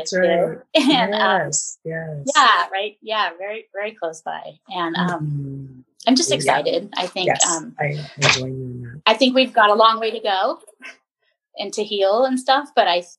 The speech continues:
Speaker 2: I think we've got the right people in place to make it happen. So
Speaker 1: Absolutely.
Speaker 2: hopefully they can,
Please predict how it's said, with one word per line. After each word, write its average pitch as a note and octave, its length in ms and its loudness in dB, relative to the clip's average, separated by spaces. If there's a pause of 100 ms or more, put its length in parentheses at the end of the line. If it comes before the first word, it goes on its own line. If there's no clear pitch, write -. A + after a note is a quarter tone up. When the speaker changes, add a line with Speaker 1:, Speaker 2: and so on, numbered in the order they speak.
(100)
Speaker 2:
I - 60 0
think G3+ 180 -2
we've G3 120 2
got F#3+ 160 2
the F#3+ 100 4
right F3 180 2
people G3+ 300 -4
in G3+ 100 -2
place D3+ 340 -4
to F3 120 -10
make E3+ 260 -4
it - 140 0
happen. - 480 -12
So - 160 -14 (640)
Speaker 1:
Absolutely. D3+ 400 -4
Speaker 2:
hopefully D#3 300 0
they F3 100 4
can, D#3+ 300 -8